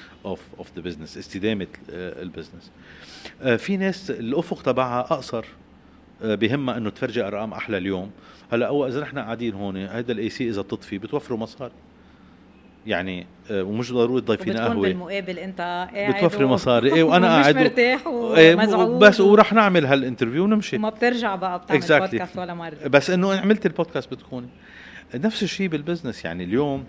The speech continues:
Speaker 1: في كتير عالم نظرتها للبزنس نظرة، آه، آه، قصيرة الأمد. أوكي؟ وهالناس شاءوا أم أبوا، مع الوقت رح يطلعوا برات اللعبة، لأنه the reality is دايمًا you have،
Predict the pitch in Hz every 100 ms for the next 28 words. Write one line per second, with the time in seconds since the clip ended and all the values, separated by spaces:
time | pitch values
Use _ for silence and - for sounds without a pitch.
0 | - - - - - - - - - 147
1 | 120 110 95 85 - - - - 113 104
2 | 127 156 127 104 90 87 82 92 - 120
3 | 131 123 113 110 123 - - - - -
4 | 107 98 95 - 98 - 113 170 175 -
5 | 92 92 90 - - - - - 92 -
6 | 104 123 - - 107 113 165 170 165 151
7 | - - - - - 165 156 147 160 120
8 | 107 - - - - - - - - -
9 | - 143 143 120 123 - - - - -
10 | - - - - 147 - 127 113 110 113
11 | 113 - - - - - - - - -
12 | - _ 104 98 85 - - - - -
13 | - - 107 - 131 107 104 - - -
14 | 90 101 104 123 123 110 98 95 90 117
15 | 131 117 101 98 104 98